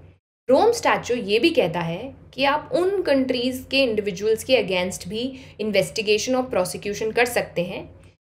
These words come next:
जिन्होंने क्राइम आपकी साइन किए हुए स्टेट के against किया हो। तो अगर यूक्रेन के against प्रोसिक्यूशन हुआ,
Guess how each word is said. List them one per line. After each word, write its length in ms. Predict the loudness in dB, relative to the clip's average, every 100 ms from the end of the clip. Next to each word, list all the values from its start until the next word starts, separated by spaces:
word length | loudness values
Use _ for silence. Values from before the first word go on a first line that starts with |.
| _ -10
जिन्होंने 680 | -2 0 0 0 0 0
क्राइम 800 | -4 0 0 2 2 2 0 -2 -8 -16 -20 _ -6
आपकी 960 | 0 2 2 0 -6 -2 0 0 -4 -12 -20 _ -2
साइन 520 | 0 2 0 -2 -4
किए 280 | -2 0 2
हुए 180 | 0
स्टेट 340 | -2 2 2 4
के 140 | 4
against 300 | 4 0 -2
किया 180 | -2 -2
हो। 140 | -4 -8 -16 -20 _ _ _
तो 60 | -2
अगर 320 | 0 2 0
यूक्रेन 640 | -2 -4 -4 -4 0 0 2
के 120 | 2
against 360 | 2 2 -2 -8
प्रोसिक्यूशन 800 | -8 -2 -2 -2 -4 -2 0 0
हुआ, 340 | 0 -2